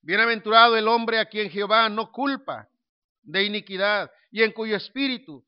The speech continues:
no hay engaño. No era esta la condición de estos hombres, no al menos en este momento. En este momento ellos están allí, eh, pues para ellos José es un extraño.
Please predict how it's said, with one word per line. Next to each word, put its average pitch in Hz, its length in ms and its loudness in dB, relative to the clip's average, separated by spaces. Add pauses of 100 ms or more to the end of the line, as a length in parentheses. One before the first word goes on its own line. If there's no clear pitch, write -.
(140)
no 165 140 -4
hay 180 120 -2
engaño. 165 420 -6 (160)
No 247 220 -2
era 269 220 2
esta 262 300 -2
la 226 140 0
condición 220 500 -8
de 220 60 -6
estos 208 260 -10
hombres, 180 600 -16 (240)
no 208 200 -4
al 262 160 2
menos 247 320 -4
en 226 120 -4
este 226 240 -6
momento. 196 420 -8 (380)
En 190 160 -4
este 277 180 -2
momento 240 420 -6
ellos 240 220 -4
están 226 300 -6
allí, 226 440 -6 (280)
eh, 214 360 -2 (220)
pues 226 380 -6
para 220 340 0
ellos 262 400 -8
José 247 320 -4
es 240 160 -6
un 240 260 -14 (560)
extraño. 202 540 -6